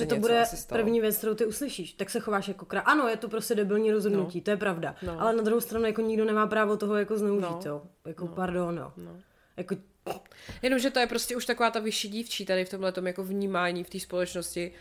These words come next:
Speaker 1: že nevím, jestli se k tomu vůbec jako někdy dostaneme. Jako, že by někdo měl tak, že by byl někdo tak strašně aware, neříkám všichni, ale tady z těchto debilů, že by si jako uvědomili, že asi není úplně v pořádku ty vole souložit s nějakou holkou, která o sobě neví, jako.
Speaker 2: No, <laughs> mm.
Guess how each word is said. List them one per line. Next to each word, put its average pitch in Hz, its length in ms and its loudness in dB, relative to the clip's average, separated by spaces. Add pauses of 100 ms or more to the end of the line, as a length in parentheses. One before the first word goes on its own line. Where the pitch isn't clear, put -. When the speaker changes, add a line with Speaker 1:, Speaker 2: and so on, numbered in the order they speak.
(260)
Speaker 1:
že 175 120 -10
nevím, 175 220 2
jestli 170 180 -6
se 180 100 -6
k - 60 -16
tomu 175 200 -8
vůbec 175 300 -6
jako 180 140 -6
někdy 170 240 -6
dostaneme. 175 540 0 (260)
Jako, 185 160 0
že 190 100 0
by 190 120 2
někdo 190 260 2
měl 185 260 4
tak, 190 360 -2
že 190 180 -6
by 185 80 -4
byl 190 180 2
někdo 185 220 -2
tak 185 180 -2
strašně 185 580 0 (120)
aware, 180 500 4 (720)
neříkám 165 340 -2
všichni, 180 420 -4
ale 170 180 2
tady 185 220 0
z 185 80 -4
těchto 185 160 2
debilů, 202 440 4
že 196 100 -2
by 180 100 -4
si 196 120 -2
jako 185 160 0
uvědomili, 180 380 0
že 180 80 -2
asi 202 200 -2
není 208 220 0
úplně 311 280 0
v 240 40 -10
pořádku 202 400 0
ty 190 100 -4
vole 185 160 2
souložit 180 420 -4
s - 40 -8
nějakou 180 340 0
holkou, 175 500 0 (260)
která 190 240 2
o 170 100 -2
sobě 170 280 -4
neví, 160 300 -4
jako. 190 220 0
Speaker 2:
No, 254 180 4 (220)
<laughs> 208 80 0
mm. 180 120 0